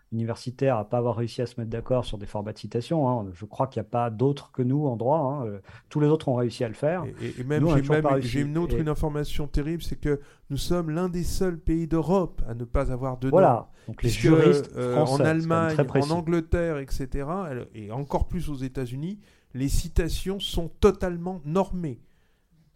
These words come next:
Speaker 1: Tout à fait. Non, non, mais je vois bien qu'on est les seuls. Et ce que je veux dire, c'est
Speaker 2: Mais
Speaker 1: que vous
Speaker 2: Denis
Speaker 1: avez
Speaker 2: Berthaud
Speaker 1: raison, Jean,
Speaker 2: veut
Speaker 1: de
Speaker 2: dire
Speaker 1: dire
Speaker 2: des choses dessus. Mais je... vous avez terminé, Manuel, ou vous voulez encore
Speaker 1: Euh,
Speaker 2: ajouter quelque
Speaker 1: j'allais,
Speaker 2: chose ?
Speaker 1: j-, j'a-, j'allais terminer, j'essaie de faire vite, en disant que maintenant,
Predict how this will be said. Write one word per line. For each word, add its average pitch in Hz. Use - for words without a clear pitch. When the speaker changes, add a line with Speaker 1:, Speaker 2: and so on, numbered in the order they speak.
Speaker 1:
Tout 151
à 165
fait. 135
Non, 123
non, 139
mais 117
je -
vois 120
bien 135
qu'on 135
est 123
les 127
seuls. 151
Et 139
ce -
que 170
je 143
veux 160
dire, 160
c'est 135
Speaker 2:
Mais 151
Speaker 1:
que 127
vous 123
Speaker 2:
Denis 170
Speaker 1:
avez 139
Speaker 2:
Berthaud 139
Speaker 1:
raison, 220
Jean, 165
Speaker 2:
veut 175
Speaker 1:
de -
Speaker 2:
dire 180
Speaker 1:
dire 175
Speaker 2:
des 165
choses 165
dessus. 139
Mais 139
je... 131
vous 131
avez 160
terminé, 165
Manuel, 185
ou 196
vous 160
voulez 156
encore 147
Speaker 1:
Euh, 131
Speaker 2:
ajouter -
quelque 127
Speaker 1:
j'allais, 160
Speaker 2:
chose ? -
Speaker 1:
j-, -
j'a-, 156
j'allais 147
terminer, 143
j'essaie 120
de -
faire 123
vite, 131
en 131
disant 131
que 143
maintenant, 123